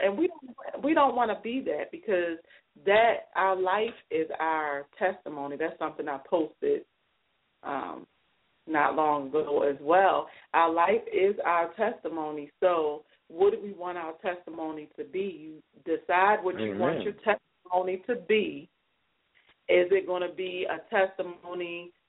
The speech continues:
Speaker 1: where God gets the glory, or is it gonna be a testimony where you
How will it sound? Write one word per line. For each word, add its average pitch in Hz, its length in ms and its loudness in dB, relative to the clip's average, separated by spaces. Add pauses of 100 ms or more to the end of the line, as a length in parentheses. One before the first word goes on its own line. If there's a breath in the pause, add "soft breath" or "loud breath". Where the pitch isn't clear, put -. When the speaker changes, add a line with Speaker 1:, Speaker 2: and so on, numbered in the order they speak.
Speaker 1:
where 165 280 -2
God 175 340 4
gets 170 220 -10
the 151 160 -4
glory, 202 800 4
or 151 140 -2
is 170 220 -4
it 165 200 -6
gonna 156 340 -6 (360)
be 165 160 2
a 156 140 2
testimony 156 680 -2
where 147 180 -6
you 147 180 -14